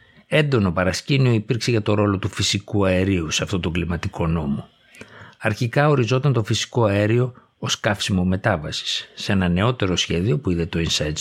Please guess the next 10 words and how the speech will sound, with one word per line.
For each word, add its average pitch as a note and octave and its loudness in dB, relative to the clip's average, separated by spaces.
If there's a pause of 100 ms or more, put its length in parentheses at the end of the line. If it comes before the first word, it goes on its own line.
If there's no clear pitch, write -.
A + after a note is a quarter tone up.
Story, A#2+ 0 (380)
γίνεται C3+ 2
η C3 2
πρόβλεψη A#2 2
ότι A2 0
διατηρείται G#2 0
για D#2+ 0
μεταβατικό F2 -2
χρονικό F2 0
διάστημα A#2 0